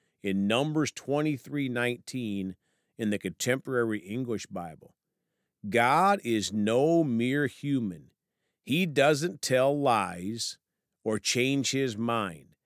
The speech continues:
God always keeps his promises. Folks, isn't that great?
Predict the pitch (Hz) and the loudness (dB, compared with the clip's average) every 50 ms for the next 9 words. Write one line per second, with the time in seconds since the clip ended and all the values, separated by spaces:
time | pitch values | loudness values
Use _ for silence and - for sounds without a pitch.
0 | _ _ _ _ _ _ _ _ - 98 113 117 117 117 113 113 - - _ - | _ _ _ _ _ _ _ _ -4 2 4 6 6 6 6 4 2 0 _ 2
1 | 110 120 139 160 175 180 190 185 156 - - - - 131 139 156 - - - 123 | 6 6 8 8 6 6 4 2 0 -2 -4 -4 -2 -2 -2 -2 -4 -2 0 0
2 | 123 120 110 - - 120 110 104 101 92 85 - - - - - 64 - - - | 0 0 -2 -4 -2 0 0 0 0 -4 -6 -12 -14 -16 -16 -20 -20 -18 -18 -18
3 | - _ _ _ _ _ _ _ _ _ _ _ _ _ _ _ - - 143 156 | -18 _ _ _ _ _ _ _ _ _ _ _ _ _ _ _ 2 4 6 6
4 | 160 - - 147 151 139 135 147 143 139 131 123 123 107 98 87 95 98 95 95 | 6 4 2 -2 0 0 0 2 4 4 4 4 2 0 -2 -4 -2 0 0 0
5 | 92 92 104 120 | 0 -2 -2 -6